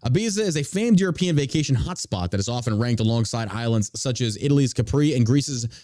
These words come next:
Milos, Milos as ideal travel destinations.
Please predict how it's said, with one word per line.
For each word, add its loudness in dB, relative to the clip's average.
Milos, 0
Milos 2
as -2
ideal 2
travel 0
destinations. -2